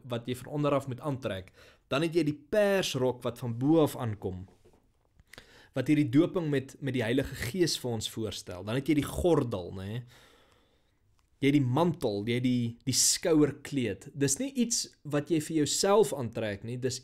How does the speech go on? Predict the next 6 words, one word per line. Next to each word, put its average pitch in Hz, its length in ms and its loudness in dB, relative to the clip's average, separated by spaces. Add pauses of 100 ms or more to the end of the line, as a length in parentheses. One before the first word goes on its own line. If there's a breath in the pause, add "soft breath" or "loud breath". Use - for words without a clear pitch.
iets 233 260 -4
waarmee, 139 540 -2 (240)
waarmee 131 800 2
jy 104 100 -4
beklee 95 400 -10
word. 85 300 -14